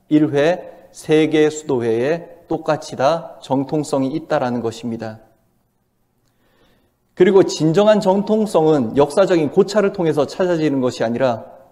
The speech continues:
오늘날 삶으로 증명되는 것이 아닌가 생각을 합니다.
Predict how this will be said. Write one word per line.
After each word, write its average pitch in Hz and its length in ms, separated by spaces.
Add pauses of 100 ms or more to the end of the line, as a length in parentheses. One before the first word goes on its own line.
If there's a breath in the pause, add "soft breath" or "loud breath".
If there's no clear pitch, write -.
(120)
오늘날 147 720
삶으로 160 840
증명되는 165 760
것이 135 260
아닌가 135 420
생각을 143 420
합니다. 120 440